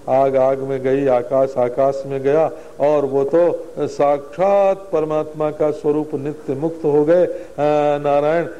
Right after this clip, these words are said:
"न तस्य प्राणा उत्क्रामन्ति इहैव प्रविलीयन्ते।"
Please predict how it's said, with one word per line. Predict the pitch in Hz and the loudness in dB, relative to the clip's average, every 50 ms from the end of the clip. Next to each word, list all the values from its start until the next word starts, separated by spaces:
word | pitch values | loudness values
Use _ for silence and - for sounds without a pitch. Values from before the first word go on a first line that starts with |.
| - - 143 | -16 -12 -4
"न | 151 175 | -2 -2
तस्य | 185 185 185 190 180 - - - | 0 2 0 -2 -2 0 -4 -4
प्राणा | - - - - 156 151 151 151 151 151 | -4 -2 -2 0 0 2 2 2 0 0
उत्क्रामन्ति | 147 151 147 - - - 160 143 143 143 139 147 147 147 147 143 - 185 185 165 - - - - - | 0 0 -2 -4 -8 -4 0 0 0 0 0 -2 -4 -4 -6 -4 0 2 2 2 0 -6 -12 -6 -2
इहैव | 151 156 143 151 156 160 160 175 202 | -2 0 2 2 2 2 4 2 2
प्रविलीयन्ते।" | - - - - 165 156 151 151 151 147 151 147 151 147 143 147 147 147 - 165 165 160 139 160 - - | 0 -2 -6 -2 -2 0 0 0 -2 0 0 2 2 2 2 0 -4 -2 0 2 2 2 2 -2 -6 -10